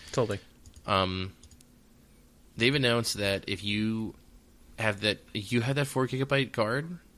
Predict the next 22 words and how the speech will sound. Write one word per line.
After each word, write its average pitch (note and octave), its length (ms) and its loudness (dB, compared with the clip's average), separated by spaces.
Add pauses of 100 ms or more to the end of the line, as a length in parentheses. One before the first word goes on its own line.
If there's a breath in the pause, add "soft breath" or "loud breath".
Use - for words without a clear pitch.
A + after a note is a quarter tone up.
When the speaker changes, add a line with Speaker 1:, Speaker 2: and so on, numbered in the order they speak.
Speaker 2:
and G2+ 160 0
it's B2+ 140 6
Speaker 1:
Mm-hmm. A#2+ 80 6
Speaker 2:
completely B2 420 2
empty F3 540 -4
and G2+ 180 -2
you G2+ 140 0
download G#2+ 440 2
Xenoblade A#2 380 -2
Chronicles, D#3+ 680 0 (120)
you G#2 160 -2
will F2+ 220 -2
not F#2 240 -4
be G#2+ 80 -2
able G2+ 140 0
to G2+ 80 -2
fit G2 180 -4
it G2 80 -4
on G2 100 0
your G2+ 120 -2
card. F2+ 380 -4 (420 soft breath)
Speaker 1:
Really? F4+ 640 8